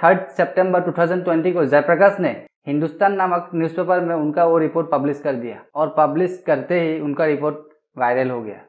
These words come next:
बिहार में तो हुआ ही, बिहार के बाहर भी all over India में viral हो गया। मतलब लौंगी भैया यानी Canal मैन of इंडिया को discover करने के लिए Jayprakash जी का बहुत बड़ा हाथ है। अगर वो नहीं होते तो वो ऐसे ही रह जाते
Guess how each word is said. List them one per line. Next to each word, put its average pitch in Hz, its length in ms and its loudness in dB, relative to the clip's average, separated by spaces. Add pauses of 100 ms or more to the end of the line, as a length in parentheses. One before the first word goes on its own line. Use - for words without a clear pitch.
(120)
बिहार 143 260 0
में 170 120 -2
तो 160 120 0
हुआ 170 200 2
ही, 175 140 -2
बिहार 143 280 -2
के 156 100 -6
बाहर 143 340 0
भी 160 100 -4
all 143 180 0
over 147 180 2
India 139 240 -4
में 151 80 -4
viral 127 320 -2
हो 120 100 -8
गया। 107 160 -14
मतलब 170 220 0
लौंगी 165 240 0
भैया 185 260 2
यानी 151 240 0
Canal 165 260 0
मैन 180 160 -2
of 185 100 0
इंडिया 165 300 0
को 175 100 2
discover 160 420 0
करने 170 280 0
के 160 80 -6
लिए 139 300 -4 (260)
Jayprakash 147 460 0
जी 160 180 -2
का 143 480 -4 (220)
बहुत 139 240 -2
बड़ा 143 240 2
हाथ 127 280 -6
है। 104 200 -20
अगर 147 240 -2
वो 160 140 2
नहीं 165 280 0
होते 135 500 -6 (240)
तो 156 80 -2
वो 160 200 2
ऐसे 170 280 2
ही 175 60 0
रह 156 160 4
जाते 143 400 -2